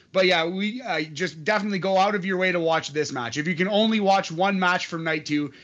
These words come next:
it's no contest. It's not even close. Check this match out. Tanahashi versus Okada fourteen. Their best match in a long time. We're going four and a quarter climaxes,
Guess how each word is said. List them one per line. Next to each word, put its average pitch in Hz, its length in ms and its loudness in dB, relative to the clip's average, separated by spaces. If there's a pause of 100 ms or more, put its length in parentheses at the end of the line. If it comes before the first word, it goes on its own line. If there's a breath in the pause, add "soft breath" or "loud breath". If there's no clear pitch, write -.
(100)
it's 180 220 2
no 196 380 2
contest. 131 800 -4 (260 loud breath)
It's - 100 -8
not 226 240 4
even 180 220 0
close. 151 640 -4 (220 loud breath)
Check 220 320 0
this 185 200 -2
match 156 300 -2
out. 131 280 -2 (220 soft breath)
Tanahashi 190 600 2
versus 165 300 -4
Okada 170 360 2
fourteen. 165 680 -2 (240 loud breath)
Their 175 120 4
best 214 300 0
match 208 320 2
in 196 60 -2
a 180 60 2
long 175 340 0
time. 160 380 -2 (260 soft breath)
We're 156 100 -4
going 165 240 2
four 240 380 4
and 214 100 2
a - 20 0
quarter 196 460 0
climaxes, 151 880 -2